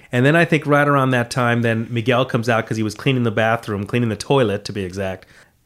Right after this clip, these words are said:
addresses Johnny as sensei, and that's when Daniel goes, "Sensei?" He says, "Really?" Sensei?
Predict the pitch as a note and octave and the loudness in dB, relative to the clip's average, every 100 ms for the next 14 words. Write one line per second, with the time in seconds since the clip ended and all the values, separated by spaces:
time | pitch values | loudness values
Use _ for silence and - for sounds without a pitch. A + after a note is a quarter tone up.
0 | _ _ - A#2+ G#2+ C#3 D3+ - C3+ A#2 | _ _ -4 -2 2 2 2 2 2 0
1 | - A#2+ C3 C#3 C3 A2 - D3 E3+ - | -6 0 2 4 4 2 2 2 2 2
2 | A#2 A2 B2 C3+ - B2 B2 B2 A#2+ A2+ | 2 2 2 0 0 2 2 2 2 0
3 | - _ - D#3 C#4 - G#2+ E2+ E2 _ | -4 _ 0 2 2 2 -2 -4 -8 _
4 | _ _ _ - B2+ C#3 A#2+ G2 - _ | _ _ _ -8 -2 2 2 0 -12 _
5 | _ A#2 D3 G3+ C#4 - _ _ _ - | _ 2 6 6 4 -4 _ _ _ -2
6 | D#3+ F3 G3 A3 | 0 2 2 0